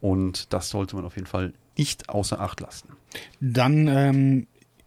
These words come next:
Speaker 2: ist noch zu überlegen, entsprechend seine Dokumenten zu, seine Dokumente zu sichern. Dafür sollte ich festlegen, welche Dokumente ich unbedingt brauche, wie zum Beispiel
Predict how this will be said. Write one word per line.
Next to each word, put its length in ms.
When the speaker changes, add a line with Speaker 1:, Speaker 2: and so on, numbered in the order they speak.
Speaker 2:
ist 140
noch 160
zu 140
überlegen, 560
entsprechend 500
seine 220
Dokumenten 520
zu, 140
seine 240
Dokumente 460
zu 160
sichern. 380
Dafür 640
sollte 320
ich 140
festlegen, 640
welche 280
Dokumente 560
ich 220
unbedingt 760
brauche, 580
wie 80
zum 140
Beispiel 400